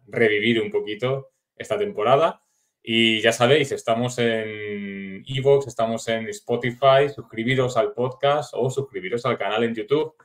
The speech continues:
y darle al vídeo, darle al me gusta en el vídeo, que nos ayudáis con los algoritmos. Y intentamos que más gente se sume a,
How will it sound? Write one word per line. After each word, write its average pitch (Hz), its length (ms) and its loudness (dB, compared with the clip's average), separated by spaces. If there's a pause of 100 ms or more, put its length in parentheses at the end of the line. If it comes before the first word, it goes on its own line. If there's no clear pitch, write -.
(120)
y 131 140 0
darle 143 260 6
al 147 140 4
vídeo, 151 540 -2
darle 131 240 0
al 143 200 0
me 135 140 -2
gusta 143 500 -2
en 113 120 -8
el 120 100 0
vídeo, 143 240 -2
que 139 100 -2
nos 117 140 -8
ayudáis 117 320 -2
con 127 120 -6
los 120 120 -8
algoritmos. 147 800 -2 (640)
Y 110 320 -2
intentamos 110 500 2
que 117 120 0
más 135 260 6
gente 127 220 -2
se 110 120 -4
sume 120 520 -2 (400)
a, 90 920 -4